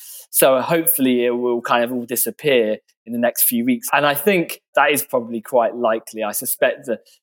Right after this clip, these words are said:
the U K, if it does find an agreement with the E U, will, will want to kind of roll back on this, because we know, for instance, that the European Parliament has made very clear they will not sign a agreement on the future relationship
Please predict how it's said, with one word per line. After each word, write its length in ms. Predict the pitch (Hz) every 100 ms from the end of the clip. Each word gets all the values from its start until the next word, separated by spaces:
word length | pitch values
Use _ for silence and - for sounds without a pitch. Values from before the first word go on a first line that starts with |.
| _ _ -
the 140 | 131 123
U 200 | 117 113 -
K, 420 | 135 110 104 101 _ _
if 120 | 143
it 120 | 135
does 260 | 151 143 - - -
find 260 | 135 123 120
an 120 | 120
agreement 380 | 117 131 127 131
with 120 | 127
the 80 | 143
E 120 | 135 135 139
U, 80 | 123
will, 400 | 120 117 117 -
will 180 | 123 113
want 240 | 110 110
to 80 | 113
kind 160 | - 101
of 120 | 101
roll 160 | 110 104
back 220 | 110 - 104
on 80 | 98
this, 180 | -
because 300 | - 120 120 - - 135
we 80 |
know, 180 | 143 143
for 140 | - 123
instance, 380 | 117 113 107
that 180 | - 120
the 80 | 120
European 360 | 135 135 113 107
Parliament 440 | 147 135 107 98
has 40 |
made 160 | 104 104
very 200 | 123 104
clear 240 | - 113 - _ -
they 160 | 135
will 160 | 123 120
not 320 | 120 120 -
sign 580 | - 123 117 104 104 107 _ _ 113
a 360 | 107 107 107 _ _ -
agreement 840 | 117 131 139 135 110 101 104 - - _ _ _ _ _ _ - 123
on 140 | 120
the 80 | 113
future 320 | 123 117 120
relationship 840 | 123 123 - 104 - 107 95 -